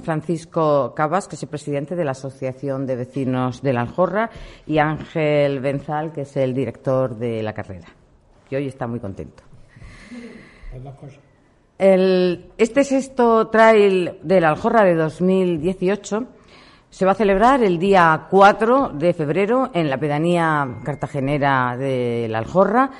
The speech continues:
Speaker 1: Está organizada por la Asociación de Vecinos de esta Diputación, que ya tienen gran experiencia con esta sexta edición en, en esta organización,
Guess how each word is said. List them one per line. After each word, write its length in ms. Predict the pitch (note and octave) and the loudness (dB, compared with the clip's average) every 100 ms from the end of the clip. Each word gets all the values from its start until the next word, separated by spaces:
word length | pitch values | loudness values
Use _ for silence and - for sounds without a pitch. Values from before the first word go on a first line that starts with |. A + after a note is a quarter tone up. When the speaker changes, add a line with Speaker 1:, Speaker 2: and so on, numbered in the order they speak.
| - - - _ | -20 -20 -20 _
Speaker 1:
Está 200 | - E3 | -4 4
organizada 580 | F#3+ F3+ E3+ - A#3 C#4+ | 6 6 4 4 4 4
por 180 | F#3+ D#3 | 4 4
la 180 | D3+ C#3 | 4 2
Asociación 680 | C#3 E3+ E3+ D#3 F#3+ F#3 F3+ | 0 -2 -4 2 4 4 4
de 80 | E3+ | 2
Vecinos 800 | E3+ G#3 A3 A3 A#3 B3 F3+ | 0 0 0 2 2 2 0
de 140 | D3 E3 | -2 0
esta 320 | - F#3 D#3+ | 0 0 0
Diputación, 720 | C#3+ C#3 D3+ - E3+ G#3 A#3+ A#3 | 0 -4 -6 -2 0 2 0 -4
que 140 | D3 | -4
ya 200 | C#3 C#3+ | 0 0
tienen 460 | C3+ D#3 D3 C#3 A#2+ | 0 -2 -2 -4 -6
gran 220 | C#3 C#3 | -6 -4
experiencia 580 | C#3+ - C#3 E3 E3+ G#3+ | -2 -2 0 -2 -4 -6
con 160 | C#3+ C3 | -6 -8
esta 420 | C#3 - B2 - | -8 -10 -10 -10
sexta 340 | - C#3+ C#3+ A#2+ | -8 -8 -4 -2
edición 580 | A#2+ A#2+ D#3+ G#3 A#3+ - | -4 -4 -2 -2 -4 -6
en, 400 | B2+ A#2+ A#2 A2 B2 | -6 -4 -6 -8 -10
en 160 | A#2 C3+ | -4 -4
esta 240 | C#3+ C3 | -2 -4
organización, 720 | A#2+ A#2+ C#3 E3+ - F3+ A3+ | -2 -2 -4 -6 -6 -6 -6